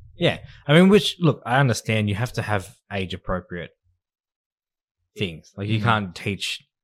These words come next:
Speaker 1: a year one student about
Speaker 2: Yeah.
Speaker 1: death and massacres. You teach them about how Australia was born and all that sort of stuff.
Speaker 2: Yeah.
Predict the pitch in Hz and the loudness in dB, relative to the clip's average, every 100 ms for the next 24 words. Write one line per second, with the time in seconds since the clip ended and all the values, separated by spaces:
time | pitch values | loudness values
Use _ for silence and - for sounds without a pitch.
0 | _ _ 98 95 98 98 92 98 - 101 | _ _ -8 -4 -2 -2 -2 -2 -2 -4
1 | 90 85 85 87 85 101 95 87 - 90 | -4 -6 -8 -4 -4 -2 -2 -4 -6 -6
2 | 87 87 98 80 78 - _ _ - - | -6 -6 -10 -12 -18 -20 _ _ -16 -6
3 | 101 107 - 95 90 90 82 87 80 - | 0 0 0 -2 0 -2 -2 -6 -8 -10
4 | 90 85 87 87 90 92 87 85 78 80 | -8 -8 -10 -12 -10 -10 -10 -12 -14 -14
5 | - 82 80 - - 107 95 | -14 -14 -14 -16 -10 -8 -8